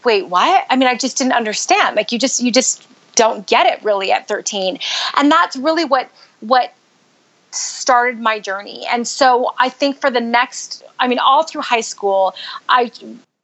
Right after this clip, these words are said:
you know, I wanted so badly to be thin. And that's not my natural body type. I just wanted to be skinny, and I wanted to do anything and everything to be thin. Um, and then, you know, I went to college. I put on the freshman fifteen, super, super fast.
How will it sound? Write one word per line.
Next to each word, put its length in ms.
you 140
know, 100
I 60
wanted 400
so 320
badly 380
to 120
be 100
thin. 440
And 100
that's 180
not 120
my 100
natural 400
body 360
type. 440
I 80
just 260
wanted 260
to 40
be 120
skinny, 640
and 100
I 60
wanted 300
to 60
do 220
anything 400
and 180
everything 440
to 80
be 180
thin. 560
Um, 500
and 220
then, 320
you 60
know, 100
I 40
went 160
to 60
college. 440
I 60
put 180
on 80
the 80
freshman 400
fifteen, 600
super, 440
super 280
fast. 760